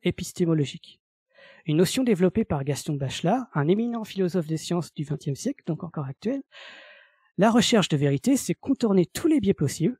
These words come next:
pour ne pas être trompé. Vous vous souvenez du, de notre distinction entre connaissance commune quotidienne et connaissance scientifique ? Eh bien, en fait, la science balaie continuellement du revers de la main les connaissances communes, donc les connaissances immédiates, pour établir des connaissances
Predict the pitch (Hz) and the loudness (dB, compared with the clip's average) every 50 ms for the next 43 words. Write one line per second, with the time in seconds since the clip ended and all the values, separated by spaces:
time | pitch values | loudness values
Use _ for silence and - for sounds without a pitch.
0 | _ _ - 180 156 156 - 220 220 196 - - 190 - - 160 - - 147 - | _ _ 0 0 0 2 0 0 -2 -2 -2 -6 -10 -10 -12 -16 -14 -14 -14 -14
1 | _ _ _ _ _ _ - 160 170 - 202 180 - 196 180 - - 214 226 196 | _ _ _ _ _ _ 0 0 2 2 0 0 0 -4 -8 -4 0 0 2 2
2 | 151 139 143 139 139 139 - 147 143 147 - - 165 151 160 - - - 156 151 | 0 0 -2 -2 -2 -2 -2 -2 -2 -2 -2 -6 -8 -8 -8 -8 -8 -8 -8 -8
3 | - - 180 170 156 - - 147 - - 175 160 151 - - 151 - - - 170 | -6 -6 -6 -6 -6 -6 -8 -8 -6 -4 -4 -4 -4 -4 -6 -8 -8 -6 -4 -2
4 | 151 156 147 - - - 139 - - 143 131 147 180 214 262 - - - - 160 | 0 0 -2 -2 -6 -10 -8 -6 -6 -4 -2 0 -2 -2 -2 -6 -12 -6 -4 -4
5 | 147 156 - 190 185 - - 165 - - - - - 151 - - _ _ _ _ | -4 -2 -2 -4 -4 -4 -6 -8 -8 -8 -12 -14 -14 -14 -14 -18 _ _ _ _
6 | _ _ _ - - - - - _ - 165 147 156 156 147 - - 240 240 - | _ _ _ -20 -20 -20 -20 -16 _ -4 -2 0 0 0 0 0 0 0 0 -2
7 | - - _ _ - - 165 156 165 - - - 220 240 - - - - - 151 | -8 -20 _ _ -6 -4 -2 -2 -2 -2 -2 -2 -2 -2 -4 -8 -12 -12 -6 -4
8 | 165 190 180 160 160 - - - 240 - - - - 190 165 156 147 139 147 165 | -2 0 0 0 0 -2 -4 -8 -8 -8 -6 -4 -2 0 0 0 0 0 0 0
9 | 226 247 240 160 147 143 156 147 156 214 180 165 156 147 143 160 196 208 175 139 | -2 -4 -6 -8 -6 -4 -4 -2 -2 -2 -2 0 -2 0 0 2 2 2 0 0
10 | - - 240 226 170 - 170 156 - - - 147 127 127 156 220 254 _ _ _ | -2 -4 -2 -2 -2 -4 -6 -6 -8 -8 -8 -8 -6 -4 -6 -8 -8 _ _ _
11 | _ _ 165 139 - - - 180 143 - 156 143 135 - - 135 - - - 208 | _ _ -6 -6 -6 -8 -6 -6 -6 -4 -4 -4 -4 -4 -6 -10 -10 -8 -6 -2
12 | 214 196 151 131 151 147 165 - - - _ - - - - - - _ - 165 | -2 0 0 0 -2 -6 -8 -12 -20 -20 _ -20 -20 -20 -20 -20 -8 _ -2 0
13 | 175 170 - - 156 143 160 226 247 180 156 - - 165 151 143 - - 185 - | 0 0 2 2 0 2 2 0 0 -2 -2 -4 -2 -2 -2 -4 -2 -2 -4 -4
14 | - - | -4 -8